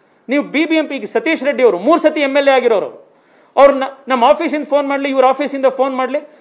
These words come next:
ಒಬ್ಬನೇ ಒಬ್ಬ ಇಲ್ಲಿ war ರೂಮಲ್ಲಿ ಇರುವಂಥ ವ್ಯಕ್ತಿ ಒಂದು bed ಖಾಲಿ ಇದೆ ಅಂತ ಹೇಳಿದ್ರೆ, ಎಲ್ಲರೂ bed ಖಾಲಿ book ಆಗೋಗಿದೆ ಸರ್, book ಆಗಿದೆ, ಯಾವ bed ಆಗೋದಿಲ್ಲ ಅಂತ. ಯಾಕೆ ಬೆಡ್ ಖಾಲಿ,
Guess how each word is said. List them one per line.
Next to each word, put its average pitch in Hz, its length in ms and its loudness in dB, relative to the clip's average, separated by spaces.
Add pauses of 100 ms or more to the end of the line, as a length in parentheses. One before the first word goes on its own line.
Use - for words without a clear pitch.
(120)
ಒಬ್ಬನೇ 294 480 6
ಒಬ್ಬ 311 240 6
ಇಲ್ಲಿ 285 180 4
war 277 160 6
ರೂಮಲ್ಲಿ 294 280 0
ಇರುವಂಥ 262 300 0
ವ್ಯಕ್ತಿ 240 480 -4 (640)
ಒಂದು 349 260 2
bed 311 280 2
ಖಾಲಿ 277 240 4
ಇದೆ 254 120 2
ಅಂತ 226 140 -6
ಹೇಳಿದ್ರೆ, 190 300 -2
ಎಲ್ಲರೂ 320 200 2
bed 277 200 4
ಖಾಲಿ 269 280 2
book 233 220 -6
ಆಗೋಗಿದೆ 254 340 4
ಸರ್, 269 160 0
book 226 180 -6
ಆಗಿದೆ, 233 220 0
ಯಾವ 214 140 2
bed 220 200 0
ಆಗೋದಿಲ್ಲ 170 400 -4
ಅಂತ. 117 160 -20 (460)
ಯಾಕೆ 254 320 6
ಬೆಡ್ 277 280 2
ಖಾಲಿ, 226 360 0